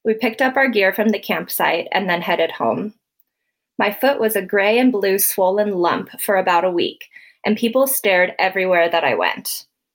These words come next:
Luckily, the recovery was quick for me, and I was just about back to normal in four weeks. Whenever I do field work now, I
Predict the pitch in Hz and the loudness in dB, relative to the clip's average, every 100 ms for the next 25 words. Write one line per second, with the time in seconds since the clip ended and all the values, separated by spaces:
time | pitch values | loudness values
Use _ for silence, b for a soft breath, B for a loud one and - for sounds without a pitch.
0 | _ _ _ - 220 226 285 294 277 226 | _ _ _ -2 -2 0 -2 2 2 0
1 | 220 208 208 220 233 240 - - - 180 | 0 0 2 2 2 -2 -4 -6 -4 -6
2 | 160 151 190 220 _ _ _ _ _ 208 | -2 -2 -2 -4 _ _ _ _ _ -2
3 | 196 180 190 214 208 214 240 262 220 165 | 0 2 0 -2 0 -2 0 -2 0 0
4 | - 147 - 208 180 135 131 180 175 175 | 0 -2 -2 -10 -4 -2 -2 -2 -6 -4
5 | 180 127 73 - - - - - _ _ | -2 -2 -2 -6 -6 -4 -6 -8 _ _
6 | _ _ _ _ _ _ _ 240 240 233 | _ _ _ _ _ _ _ 2 2 2
7 | 285 277 247 220 220 208 196 202 214 208 | 4 2 2 0 2 2 2 2 0 0
8 | - 185 151 127 139 - - - 202 196 | -2 0 0 0 0 -2 -2 -2 0 0
9 | 185 - | -4 -6